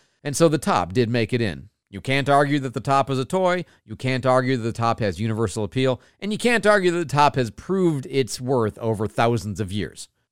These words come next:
So do I think that Nerf products should be in the Hall of Fame before He-Man figures and before Light Bright? Yes.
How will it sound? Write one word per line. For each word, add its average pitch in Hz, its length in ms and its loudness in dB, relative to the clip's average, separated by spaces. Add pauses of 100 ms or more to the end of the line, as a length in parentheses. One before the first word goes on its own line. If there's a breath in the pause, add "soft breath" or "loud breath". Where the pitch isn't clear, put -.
So 143 200 -2
do 151 200 -2
I 139 220 0
think 139 400 -4
that 143 220 -2
Nerf 139 420 2
products 131 440 0
should 131 200 -2
be 127 160 -2
in 123 100 -2
the 120 100 0
Hall 120 200 2
of 117 100 0
Fame 113 400 -2
before 147 760 2
He-Man 160 440 -2
figures 160 380 -4
and 127 100 -2
before 143 380 0
Light 156 260 2
Bright? 165 300 0 (340)
Yes. - 480 -6